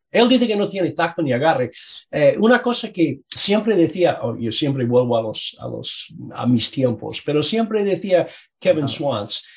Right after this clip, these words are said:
Speaker 1: que la gran ventaja de Wayne Rainey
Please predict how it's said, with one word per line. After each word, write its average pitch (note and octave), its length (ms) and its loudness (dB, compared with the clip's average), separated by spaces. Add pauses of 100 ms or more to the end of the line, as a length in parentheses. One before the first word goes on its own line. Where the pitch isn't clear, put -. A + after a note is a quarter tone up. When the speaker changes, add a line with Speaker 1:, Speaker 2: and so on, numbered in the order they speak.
(160)
Speaker 1:
que C#3 360 0
la C3+ 240 2
gran F#3+ 460 4
ventaja C#3+ 760 -4 (240)
de C3 180 2
Wayne D#3+ 300 4
Rainey C3+ 380 -2